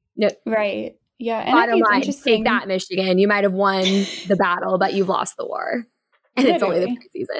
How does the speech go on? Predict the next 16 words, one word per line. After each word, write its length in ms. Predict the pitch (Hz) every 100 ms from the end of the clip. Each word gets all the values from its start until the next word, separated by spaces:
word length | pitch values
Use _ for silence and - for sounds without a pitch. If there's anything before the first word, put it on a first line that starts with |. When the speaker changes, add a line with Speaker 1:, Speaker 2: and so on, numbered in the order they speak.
| 285
Speaker 1:
preseason. 60 | 339
Speaker 2:
Come 140 | 294
on. 400 | 202 175 220 214 - _ -
All 100 | 269
they 80 |
have 200 | 262 247
is 140 | 226 214
their 200 | 208 202
running 380 | 208 208 214 208
back. 360 | 214 233 - -
And 120 | 262
there's 140 | 269
only 240 | 330 370 277
one 240 | 214 240
other 180 | 247 233
quarterback 720 | - 254 247 214 214 220